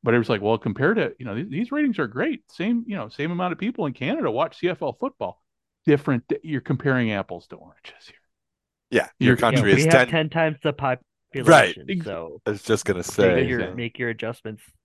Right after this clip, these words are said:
Speaker 3: accordingly.
Speaker 1: Yeah,
Speaker 2: Yeah.
Speaker 1: so it got very frustrating, um, but we'll see. I mean, y-, you know, I knew that, I knew when they said they were gonna merge. It's like, "Oh, no wonder." And then both Danny Garcia and The Rock have completely disappeared, have said nothing.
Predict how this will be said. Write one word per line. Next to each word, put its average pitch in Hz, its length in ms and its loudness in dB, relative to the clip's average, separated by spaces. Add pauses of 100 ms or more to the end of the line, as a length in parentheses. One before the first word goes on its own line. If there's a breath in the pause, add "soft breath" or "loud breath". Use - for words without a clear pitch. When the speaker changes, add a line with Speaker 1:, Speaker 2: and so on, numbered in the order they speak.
(180)
Speaker 3:
accordingly. - 640 -12 (440 soft breath)
Speaker 1:
Yeah, 151 260 4
Speaker 2:
Yeah. 82 40 -8
Speaker 1:
so 226 160 4
it 208 80 6
got 202 160 4
very 175 220 6
frustrating, 107 880 0
um, 117 540 -2
but 170 100 -4
we'll 208 140 -2
see. 240 380 -12
I 131 120 -8
mean, 143 260 -4
y-, 151 180 -6
you 151 100 -10
know, 135 380 -4
I 151 140 -2
knew 175 220 2
that, 147 240 2
I 135 100 -6
knew 170 500 -4 (100)
when 143 220 -4
they 139 320 -4
said 104 320 -6
they 92 80 -6
were 85 140 -8
gonna 82 180 -18
merge. 82 360 -18
It's - 80 -20
like, 156 160 -4
"Oh, 185 180 2
no 113 180 -2
wonder." 131 400 -2
And 117 140 -2
then 135 280 0 (280)
both 139 240 4 (100)
Danny 127 380 -4
Garcia 113 720 -6
and 110 200 -10
The 95 60 -8
Rock 92 340 -4
have 98 160 -6
completely 104 480 -10
disappeared, 104 540 -6
have 95 120 -6
said - 260 -8
nothing. 151 460 -6